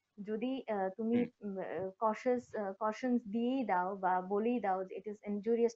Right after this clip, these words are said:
Speaker 1: to health, তাহলে কেন এটা বাজারে available করছো এবং মানুষের কাছে পৌঁছে দিচ্ছ? তো, আ, সেক্ষেত্রে obviously আমাদের ইকোনমির একটা, আ, বিশাল অংশ, আ,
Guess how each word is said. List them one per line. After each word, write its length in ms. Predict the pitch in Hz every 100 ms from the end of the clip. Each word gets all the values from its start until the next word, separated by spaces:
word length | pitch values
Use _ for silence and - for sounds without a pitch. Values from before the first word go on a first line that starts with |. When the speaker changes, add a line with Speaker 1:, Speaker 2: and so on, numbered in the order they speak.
| 233
Speaker 1:
to 60 |
health, 300 | 208 214 175 -
তাহলে 260 | 220 220 240
কেন 300 | 240 233 254
এটা 140 | 247
বাজারে 320 | 214 196 214
available 420 | 214 202 214 214 226
করছো 260 | 262 254 214
এবং 220 | 202 208
মানুষের 400 | 202 208 202 226
কাছে 320 | 226 220 226 - - - _
পৌঁছে 260 | 302 294 233
দিচ্ছ? 340 | 175 - - - _ _ _ _ _ _ _ _
তো, 200 | 294 294
আ, 220 | 285 226 262
সেক্ষেত্রে 580 | - 320 320 349 339
obviously 500 | 339 254 262 294 311
আমাদের 300 | 302 247 247
ইকোনমির 560 | 247 247 247 233 226 240
একটা, 420 | 226 - 240 233
আ, 180 | 233 220
বিশাল 580 | 214 196 202 - 247 247
অংশ, 380 | 208 196 202 -
আ, 460 | 190 202 - 196